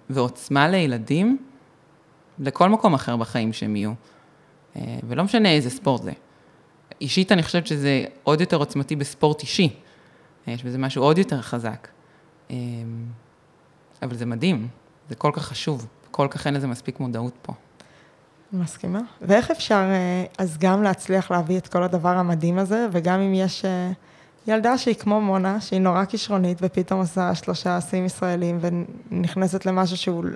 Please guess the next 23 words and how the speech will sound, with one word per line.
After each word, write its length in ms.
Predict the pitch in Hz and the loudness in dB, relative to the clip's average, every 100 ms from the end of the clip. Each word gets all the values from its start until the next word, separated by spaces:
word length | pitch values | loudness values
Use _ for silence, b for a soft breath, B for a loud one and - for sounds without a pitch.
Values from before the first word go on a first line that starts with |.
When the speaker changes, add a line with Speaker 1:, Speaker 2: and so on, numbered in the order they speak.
| - | -4
Speaker 2:
לאו 160 | 190 202 196 | 2 4 4
דווקא 300 | 185 - 185 | 0 0 -2
שלה. 360 | - 180 170 165 170 _ b b b b b b - | -2 0 0 -2 -6 _ b b b b b b -4
אה, 60 | 175 175 175 175 170 175 - - - | 0 0 0 0 0 -4 -8 -14 -6
איך 140 | 214 | -4
אפשר 280 | 262 - 226 | -4 -4 -2
לחבר 440 | 185 185 165 165 | 0 -2 0 0
את 80 | 165 | 0
זה? 100 | 160 180 190 _ - | -2 -4 -8 _ -16
שמצד 560 | - 190 180 175 185 | -8 -4 -2 2 2
אחד 260 | 185 - 180 | 2 2 2
גם 200 | 180 185 | 2 2
לקבל 360 | 185 180 175 175 | 2 2 2 0
את 100 | - | 0
כל 180 | 175 | 0
הדברים 380 | 180 165 170 175 | 0 0 -2 0
היפים 400 | 175 165 - 190 | 0 -2 -2 0
האלה, 180 | 208 226 | 2 2
אם 220 | 180 214 | 4 2
אפשר 300 | 233 - 165 | 0 -2 -2
בכלל, 260 | 160 160 170 | -2 -4 -6
תגידי 320 | 170 170 185 | -4 -4 -2
לאט, 320 | 180 196 247 | 0 -2 -4